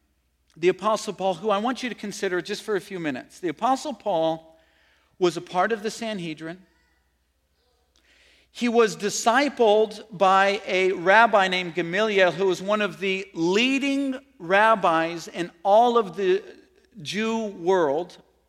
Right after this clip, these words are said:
He was this amazing teacher. And we even hear a comment he made through extra books that the Saul of Tarshish was his number one student. The only problem he had with him is he did not have enough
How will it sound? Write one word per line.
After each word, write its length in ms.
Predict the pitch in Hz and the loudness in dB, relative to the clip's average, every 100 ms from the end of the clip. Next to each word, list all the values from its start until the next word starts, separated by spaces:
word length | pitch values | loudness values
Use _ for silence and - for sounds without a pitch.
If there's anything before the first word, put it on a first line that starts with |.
| _ _ | _ _
He 60 | 175 | -6
was 200 | 170 170 | -6 -2
this 320 | 190 175 - - | -2 -2 -4 -8
amazing 920 | 185 185 190 226 269 269 202 220 185 | -6 -4 0 2 2 0 -4 -6 -8
teacher. 640 | - 220 208 - 139 160 185 _ _ _ - | -8 -8 -8 -8 -10 -12 -16 _ _ _ -4
And 280 | 208 202 185 _ - | -2 -2 -6 _ -6
we 160 | 185 262 | -2 0
even 360 | 254 254 240 | 0 -2 -4
hear 240 | 202 233 226 | -4 2 2
a 60 | |
comment 540 | - - 240 262 262 277 | 0 -2 0 0 -2 -6
he 160 | 214 | -6
made 300 | 196 202 202 | -2 0 -2
through 160 | 214 190 | -4 0
extra 420 | 220 240 - - | 2 2 -2 -6
books 480 | 202 190 190 196 - | -2 0 0 -2 -4
that 320 | 220 190 185 - _ _ _ _ _ _ _ 175 - _ | 0 0 0 -8 _ _ _ _ _ _ _ -20 -20 _
the 420 | 165 202 208 202 - | -4 -2 -2 -6 -10
Saul 400 | 185 - 226 254 | -6 0 2 2
of 100 | 220 | 0
Tarshish 560 | - 233 240 - 208 - | 0 2 2 0 -6 -2
was 300 | 202 190 - | 0 0 -2
his 240 | 214 170 | -4 -2
number 360 | 180 226 269 277 | 0 0 2 0
one 260 | 247 247 226 | 2 0 -2
student. 540 | - 247 233 208 196 | -8 -8 -4 -4 -4
The 140 | 202 202 | -4 -2
only 360 | 220 262 269 | 0 2 0
problem 480 | - 247 254 226 196 | -2 -2 -2 -2 -4
he 140 | 214 | -2
had 240 | 196 214 202 | 0 2 0
with 160 | 196 | -4
him 120 | 190 180 | -6 -10
is 140 | - | -12
he 140 | 185 | -16
did 280 | 151 156 208 | -4 0 0
not 240 | 220 208 175 | 0 -2 -2
have 220 | 196 185 | -4 -4
enough 260 | 185 170 | -4 -6